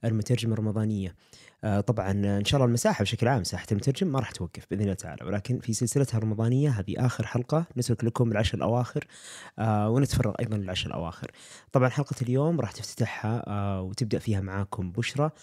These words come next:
آه، بعد إذنكم أنا بس عندي انشغال بسيط أخلص منه وأكون معكم بإذن الله تعالى. بإذن الله ماني مطول، شكرًا.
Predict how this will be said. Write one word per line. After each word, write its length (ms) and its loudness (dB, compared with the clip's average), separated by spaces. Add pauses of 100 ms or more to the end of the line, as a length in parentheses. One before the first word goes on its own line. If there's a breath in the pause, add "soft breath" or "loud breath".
(300 soft breath)
آه، 360 0
بعد 200 0
إذنكم 520 0
أنا 140 0
بس 220 -2
عندي 180 4
انشغال 300 4
بسيط 280 0
أخلص 300 0
منه 180 4
وأكون 260 4
معكم 280 0
بإذن 120 0
الله 160 0
تعالى. 300 -8 (240)
بإذن 160 4
الله 180 4
ماني 160 0
مطول، 280 -8
شكرًا. 260 -6